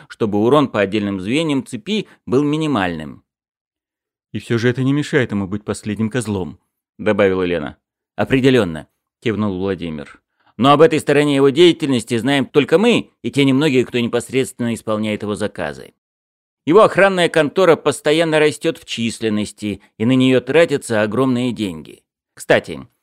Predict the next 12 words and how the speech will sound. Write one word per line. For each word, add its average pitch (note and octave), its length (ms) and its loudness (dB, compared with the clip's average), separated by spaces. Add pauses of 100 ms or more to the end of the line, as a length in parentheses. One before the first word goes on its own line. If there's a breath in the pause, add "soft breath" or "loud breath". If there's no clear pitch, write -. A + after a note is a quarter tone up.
(160)
не C#3+ 120 -2
так E3 160 2
давно G#3 260 4
он F#3 100 2
выкупил F3+ 360 2
целое F3+ 340 0
здание A2 440 0
в F2 60 -10
городе, E2 420 -8 (160)
одну G3 240 -4
из A#2+ 100 0
высоток. A#2+ 640 -4